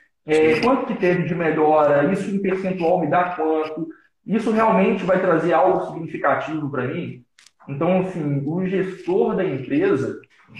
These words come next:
Speaker 1: ele quer saber qual que é o ganho, porque esse ganho que é seu vai ser dele também.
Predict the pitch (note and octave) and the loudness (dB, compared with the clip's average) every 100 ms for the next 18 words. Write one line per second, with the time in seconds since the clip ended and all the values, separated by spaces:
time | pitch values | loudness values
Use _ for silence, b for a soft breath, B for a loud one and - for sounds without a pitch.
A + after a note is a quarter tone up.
0 | B - _ - D#3 B3 - B3 - C#4+ | B -20 _ -2 0 0 -2 -2 -2 -2
1 | E3 B2+ B2+ C3+ C3+ A#2 A2+ A2+ - D#3+ | 0 0 0 0 0 -2 -4 -8 -8 -6
2 | D#3 G3 - - D#3+ D#3+ D#3 C#3+ C#3+ - | 0 0 0 -2 -2 -2 -2 -4 -8 -10
3 | - B2+ B2+ - D#3 - B2 - - _ | -4 -2 -2 0 2 2 0 -6 -14 _
4 | - A#3+ B3 C4+ A#3 C4 B3 C#4+ B3 F#3 | -4 -2 0 -2 0 -2 0 -2 -2 -2
5 | F3+ F3+ - | -2 -6 -12